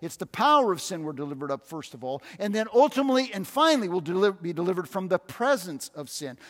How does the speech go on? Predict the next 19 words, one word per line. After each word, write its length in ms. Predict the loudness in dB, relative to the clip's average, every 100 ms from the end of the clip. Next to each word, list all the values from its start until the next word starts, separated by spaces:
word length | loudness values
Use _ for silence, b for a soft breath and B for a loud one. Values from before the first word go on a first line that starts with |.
| B
We're 180 | -4 -2
delivered 400 | -2 0 0 0
from 200 | -2 -2
some 320 | -2 0 2
of 80 | 2
the 80 | 0
presence 460 | -2 -4 -4 -12
of 100 | -12
sin 260 | -12 -10 -10
now. 220 | -12 -16 B B B _ -10
Well, 260 | -6 -6 -10 b b
you 100 | -10
know, 160 | -8 -4
I 120 | -4
got 200 | -2 -4
sick, 220 | -6 -6
I 80 | -6
got 180 | -4 -6
better. 260 | -8 -12